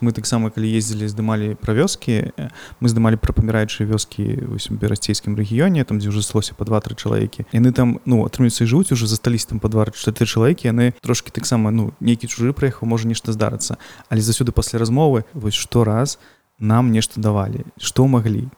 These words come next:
ці гэта былі нейкія яблыкі, ці гэта былі аладкі з кабачка, да, вось кабачковыя, то есть, вось ус-, ну, заўсёды,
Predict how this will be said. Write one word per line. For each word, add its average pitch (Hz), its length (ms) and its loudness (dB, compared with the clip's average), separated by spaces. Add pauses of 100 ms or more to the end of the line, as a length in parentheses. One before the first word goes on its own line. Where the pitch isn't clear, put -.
ці 110 160 0
гэта 117 160 0
былі 117 160 0
нейкія 120 560 4
яблыкі, - 400 -6
ці 113 160 -2
гэта 117 160 -4
былі 117 320 2 (440)
аладкі 113 760 2
з - 100 -6
кабачка, 117 640 0
да, 113 240 2
вось 120 140 0
кабачковыя, 110 540 0
то 110 80 -2
есть, 101 200 -2
вось 117 240 0
ус-, - 240 -4
ну, 135 200 2
заўсёды, 123 680 2